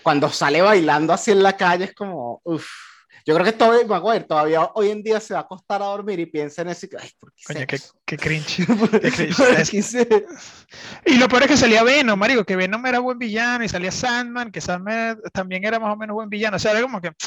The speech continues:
Speaker 2: marico, tenías todo para hacer esta película brillar y es una maldita basura. <laughs> Es una basura.
Speaker 1: Malísimo.
Speaker 2: Marico, es demasiado
Speaker 1: Malísimo.
Speaker 2: mala. Coño de la madre.
Speaker 1: Ahora está,
Speaker 2: <laughs>
Speaker 1: ahora eres tú el que se le caen las cosas.
Speaker 2: Ahora estoy ya, estoy ya,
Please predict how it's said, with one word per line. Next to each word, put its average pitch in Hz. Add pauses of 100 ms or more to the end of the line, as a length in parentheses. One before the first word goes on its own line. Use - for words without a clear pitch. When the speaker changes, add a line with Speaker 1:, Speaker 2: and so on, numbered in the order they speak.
(560)
Speaker 2:
marico, 220
tenías 185 (120)
todo 220
para 202
hacer 180 (280)
esta -
película 196 (120)
brillar 175
y 185 (680)
es 151
una 202
maldita 175
basura. 151 (280)
<laughs> -
Es 151
una 190
basura. -
Speaker 1:
Malísimo. 131 (480)
Speaker 2:
Marico, 180
es 160
demasiado 175
Speaker 1:
Malísimo. 165
Speaker 2:
mala. - (1200)
Coño 120
de 117
la 117
madre. - (380)
Speaker 1:
Ahora 147
está, 214
Speaker 2:
<laughs> 330
Speaker 1:
ahora 156
eres 202
tú 190
el 180
que 196
se 208
le 185
caen 151
las 175
cosas. -
Speaker 2:
Ahora 185
estoy 190
ya, 170
estoy 180
ya, 165